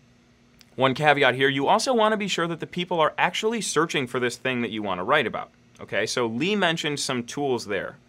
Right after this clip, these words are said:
a few minutes ago. S E M Rush, BuzzSumo, those are certainly great. Um, there's also tools like Moz and even Google Trends where you can type in phrases and see what kind of traffic they're getting on Google over time.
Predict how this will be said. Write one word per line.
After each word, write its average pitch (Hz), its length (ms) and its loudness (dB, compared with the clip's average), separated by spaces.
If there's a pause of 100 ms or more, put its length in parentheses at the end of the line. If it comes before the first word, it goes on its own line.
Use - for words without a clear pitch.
(220)
a 110 40 -10
few 131 200 -2
minutes 104 320 -4
ago. 85 280 -10
S 139 220 2
E 139 140 0
M 131 160 0
Rush, 127 320 0 (320)
BuzzSumo, 127 680 2 (240)
those 160 200 2
are 147 80 -6
certainly 123 340 -2
great. 90 400 -4
Um, 101 260 -2
there's 127 200 0
also 175 260 4
tools 165 300 -6
like 156 160 0
Moz 160 500 2
and 117 160 -4
even 127 320 -4
Google 131 300 -2
Trends 90 340 -6
where 110 100 -6
you 113 140 -6
can 113 160 -6
type 123 260 -2
in 113 120 -4
phrases 147 460 0
and 113 140 -4
see - 160 -4
what 135 140 -4
kind 139 160 0
of 117 100 -2
traffic 135 440 -4
they're 113 100 0
getting 117 400 -2
on 113 220 -2
Google 113 420 -2
over 98 280 -4
time. - 420 -10